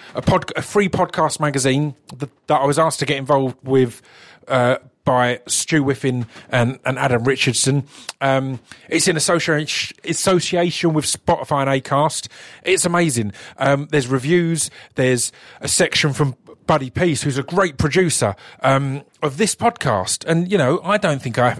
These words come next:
I make him have to do lo-, loads of work. It's not like I make him cut things and move them around or anything. I just intro, outro, podcast. Um, but yeah, he's, he's got a column in there about how to create your own podcast. There's a lot of sections.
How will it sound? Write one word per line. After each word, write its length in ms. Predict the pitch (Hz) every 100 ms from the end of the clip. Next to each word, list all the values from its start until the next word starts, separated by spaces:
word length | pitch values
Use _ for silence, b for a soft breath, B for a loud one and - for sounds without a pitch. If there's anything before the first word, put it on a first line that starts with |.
| -
I 120 | 123
make 220 | 127 120
him 60 | 123
have 120 | 120
to 60 | 117
do 360 | 113 117 123
lo-, 120 | 147 127
loads 380 | 127 143 143
of 80 | 107
work. 300 | 92 104 110
It's 100 | -
not 120 | 151
like 160 | 131 -
I 20 |
make 180 | 123 120
him 120 | 113
cut 300 | - 135 -
things 220 | 123 117
and 100 | 110
move 200 | 120 120
them 100 | 110
around 300 | 107 127 127
or 60 | 104
anything. 300 | 98 107 123 B B
I 100 | 139
just 240 | 135 - 139
intro, 320 | 127 - 107
outro, 440 | 104 104 117 123 B B B B - -
podcast. 420 | 202 - 101 - B B -
Um, 320 | 160 160 143 B B B B B B B B
but 120 | 208 208
yeah, 260 | 233 135
he's, 560 | 101 160 190 156 - -
he's 220 | 147 185 -
got 160 | 190
a 40 | 156
column 300 | 185 170 165
in 100 | 160
there 260 | 156 151 135
about 440 | 143 143 135 - -
how 220 | 139 127
to 180 | - 131
create 340 | - 131 123
your 140 | 131
own 140 | 151 156
podcast. 540 | 156 139 160 143 135
There's 200 | 156 143
a 80 | 147
lot 200 | 170 156
of 80 | 151
sections. 500 | - 127 - 127